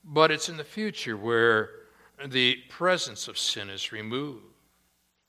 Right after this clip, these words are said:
Don't import the not yet into the now. To, to destroy not the devil in the first coming, no, to destroy the works of the devil in the first coming,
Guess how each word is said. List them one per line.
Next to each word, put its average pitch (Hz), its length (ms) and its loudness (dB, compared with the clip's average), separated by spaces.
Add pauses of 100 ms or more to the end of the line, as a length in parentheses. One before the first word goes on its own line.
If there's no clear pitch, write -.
(680)
Don't 139 340 0
import 165 500 2
the 151 100 -4
not 143 400 -2
yet 143 260 -4
into 135 200 -14
the 143 100 -6
now. 123 560 -2 (1400)
To, 180 80 -8
to 156 140 -6
destroy 156 760 6 (120)
not 151 260 2
the 151 80 -6
devil 160 680 4
in 135 80 -8
the 135 60 -8
first 143 400 -4
coming, 123 400 -2
no, 135 300 4 (180)
to 190 100 -6
destroy 156 600 4
the 151 100 2
works 170 480 0
of 151 80 -4
the 135 80 -2
devil 127 320 4
in 139 60 -2
the 131 80 -8
first 214 340 2
coming, 135 260 0